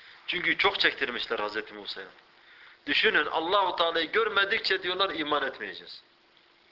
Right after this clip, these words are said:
Ya bu kadar mucize gördünüz, Tevrat inmiş, Allahu Teala bu kadar nimet vermiş size.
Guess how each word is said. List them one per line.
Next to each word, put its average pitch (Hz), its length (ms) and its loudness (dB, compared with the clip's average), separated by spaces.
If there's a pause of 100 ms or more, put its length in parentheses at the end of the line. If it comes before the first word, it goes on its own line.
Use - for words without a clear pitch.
(260)
Ya 143 200 2
bu 180 100 -4
kadar 170 500 4
mucize 156 460 0
gördünüz, 143 720 0
Tevrat 135 420 0
inmiş, 135 600 -8 (840)
Allahu 151 260 4
Teala 143 240 0
bu 151 100 -4
kadar 143 340 0
nimet 151 360 2
vermiş 131 280 -2
size. 110 400 -2